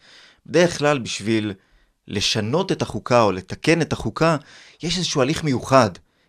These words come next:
איזושהי פרוצדורה ייחודית שמסמנת לכולם, "דעו לכם, עכשיו אנחנו עושים משהו מיוחד." אנחנו לא פועלים ברמה הרגילה של הפוליטיקה, אלא בפוליטיקה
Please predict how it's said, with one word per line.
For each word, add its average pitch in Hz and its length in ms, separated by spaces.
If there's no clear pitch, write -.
איזושהי 139 320
פרוצדורה 127 680
ייחודית 160 480
שמסמנת 127 680
לכולם, 139 400
"דעו 120 200
לכם, 180 240
עכשיו 151 240
אנחנו 113 140
עושים 131 200
משהו 127 160
מיוחד." 147 420
אנחנו - 160
לא 208 100
פועלים 165 300
ברמה 117 420
הרגילה 113 480
של 107 160
הפוליטיקה, 147 500
אלא 147 100
בפוליטיקה 160 640